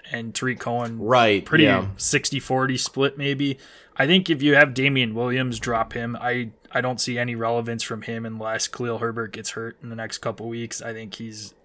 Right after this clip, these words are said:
Speaker 1: Damian Williams is done.
Speaker 2: Do you know when, uh, when, when Cohen's due to come back? 'Cause he hasn't played at all this season, has he?
Speaker 1: No, and there hasn't been any talk of him even remotely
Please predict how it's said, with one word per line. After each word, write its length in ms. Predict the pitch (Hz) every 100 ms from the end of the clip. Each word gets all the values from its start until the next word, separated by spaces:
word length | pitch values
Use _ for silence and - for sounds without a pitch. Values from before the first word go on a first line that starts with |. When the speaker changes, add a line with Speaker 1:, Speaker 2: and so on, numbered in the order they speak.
| _ -
Speaker 1:
Damian 300 | 123 117 110
Williams 340 | 113 113 107
is 80 | 113
done. 380 | 113 113 110 110 _ _ _ _ -
Speaker 2:
Do 80 | 135
you 40 | 170
know 140 | 233
when, 240 | 240 214 208
uh, 360 | 190 185 175
when, 400 | 135 160 170 160
when 180 | 139 170
Cohen's 460 | 160 143 160 160 -
due 240 | 110 135
to 60 | 156
come 260 | - 151 139
back? 280 | 104 165
'Cause 120 | 156 110
he 160 | 131
hasn't 300 | 175 170 127
played 280 | - 139 139
at 140 | 104
all 220 | - 120 113
this 200 | 98 -
season, 380 | 104 117 92 80
has 260 | 90 104
he? 100 | 120
Speaker 1:
No, 380 | 131 127 120 117
and 160 | 143 135
there 100 | 143
hasn't 260 | 156 143
been 140 | 123 120
any 320 | 120 131 131
talk 340 | - 120 117
of 140 | 123 110
him 240 | 117 113
even 440 | 110 123 117 113 110
remotely 720 | 113 113 113 113 113 110